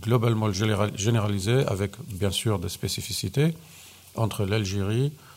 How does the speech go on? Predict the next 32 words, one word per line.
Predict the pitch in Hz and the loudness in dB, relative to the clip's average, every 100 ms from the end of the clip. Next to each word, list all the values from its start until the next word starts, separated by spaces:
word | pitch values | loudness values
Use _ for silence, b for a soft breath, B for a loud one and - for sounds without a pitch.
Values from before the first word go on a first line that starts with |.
| B B B - - | B B B -14 -8
euh, | 107 98 95 92 | -4 -4 -6 -4
l'Égypte, | 92 85 90 113 151 - | -4 -2 0 0 0 -6
euh, | 101 95 - 101 | -6 -6 -6 -4
l'Irak. | 95 92 98 110 123 - | -2 0 0 0 -2 -6
Euh, | 101 92 95 B B B B - | -8 -8 -14 B B B B -8
on | 101 | 0
parle | 117 113 90 | 4 4 0
des | 104 | -6
personnes | - 113 - 120 113 101 107 | -6 -6 -2 -2 -2 -4 -8
de | 101 | -10
coup | - | -4
d'État, | 104 98 113 123 | -2 -2 0 0
souvent. | 135 107 92 113 165 - - | 0 -2 -2 -2 -4 -12 -12
Boumedienne | - 107 101 95 104 101 | -2 0 0 -2 -2 -2
en | 95 | -4
Algérie, | 95 87 92 98 127 | -6 -8 -8 -4 -4
Kadhafi | 131 98 90 101 - 107 | -4 -4 -4 -6 -6 -6
en | 95 | -4
Libye, | 90 90 110 151 165 B B B B B B - | -6 -6 -4 -4 -6 B B B B B B -10
Nasser, | 110 107 113 - 117 110 - | -2 0 2 4 4 2 0
le | 107 | -2
modèle | 101 101 107 | -2 -2 -2
de | 101 | -2
Nasser, | 95 98 - 107 92 | -4 -6 -4 -4 -4
Jamal | 92 95 | -2 -2
Abdel | 92 92 | -2 -2
Nasser | 98 - | -4 -4
en | 101 | -6
Égypte. | 95 95 113 160 160 - B B B B B B | -4 -4 -2 -2 -4 -18 B B B B B B
Pareil | 117 98 101 117 123 | -2 0 0 -2 -2
pour | - 110 | -4 -4
le | 101 | -4